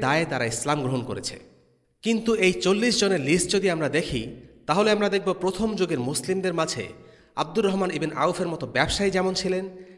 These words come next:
তেমনি ছিলেন বিলালের মতো দাস, উসমানের মতো সম্ভ্রান্ত পরিবারের কুরাইশি যেমন ছিলেন,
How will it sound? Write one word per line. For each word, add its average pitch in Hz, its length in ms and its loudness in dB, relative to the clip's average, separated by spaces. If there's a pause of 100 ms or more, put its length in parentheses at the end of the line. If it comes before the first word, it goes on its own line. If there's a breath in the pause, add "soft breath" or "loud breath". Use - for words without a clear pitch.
(220 loud breath)
তেমনি 147 300 0
ছিলেন 160 320 -4
বিলালের 131 420 0
মতো 110 200 -8
দাস, 110 380 -4 (760 soft breath)
উসমানের 220 440 4
মতো 180 220 0
সম্ভ্রান্ত 190 540 0
পরিবারের 147 400 -2
কুরাইশি 175 420 0
যেমন 175 200 0
ছিলেন, 180 280 0